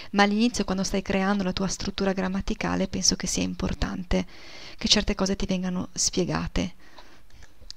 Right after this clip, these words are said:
E purtroppo l'unico modo per esercitare la grammatica è esercitare la grammatica, quindi esercizi, anche semplici, finché non li hai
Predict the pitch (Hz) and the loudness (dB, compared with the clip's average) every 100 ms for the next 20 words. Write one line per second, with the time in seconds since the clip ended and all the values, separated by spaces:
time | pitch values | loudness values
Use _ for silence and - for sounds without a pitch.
0 | - - - - 233 311 285 - 311 - | -14 -6 -4 0 2 2 2 2 2 2
1 | 196 214 208 - 196 190 175 170 175 196 | 4 4 4 2 2 4 2 2 0 0
2 | 180 180 180 - - 180 160 175 220 214 | 0 0 0 0 0 0 2 0 0 0
3 | - - 214 - 320 - 202 - 226 226 | -4 -4 -2 0 -4 -2 -2 0 2 4
4 | 233 - - 262 - - 165 - - 180 | 4 6 4 4 2 2 -2 -4 -4 -2
5 | 180 165 - 175 - 190 - 180 170 170 | 0 -2 -4 -6 0 0 0 0 0 -2
6 | - - - - 180 143 - - 214 - | -4 -12 -6 -2 0 2 6 6 6 0
7 | - 208 208 208 - - - - - - | 0 2 2 0 -10 -14 -14 -14 -14 -14
8 | - - - - 269 285 254 - 143 165 | -14 -14 -14 0 2 4 2 2 0 -2
9 | 175 - 196 190 - 294 262 214 214 180 | 0 2 0 -2 0 0 2 2 4 2
10 | 156 165 | 2 0